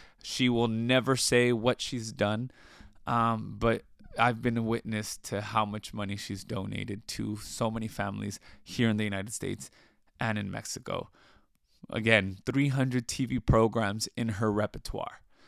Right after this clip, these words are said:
Now, I also want to address a specific comment, uh, done from a colleague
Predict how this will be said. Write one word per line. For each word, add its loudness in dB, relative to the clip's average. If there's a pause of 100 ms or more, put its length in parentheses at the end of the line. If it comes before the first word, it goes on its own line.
(220)
Now, 4 (420)
I 10
also 10
want 6
to 6
address 2
a -4
specific -2
comment, -4 (540)
uh, 8 (380)
done 4
from 0
a -2
colleague 4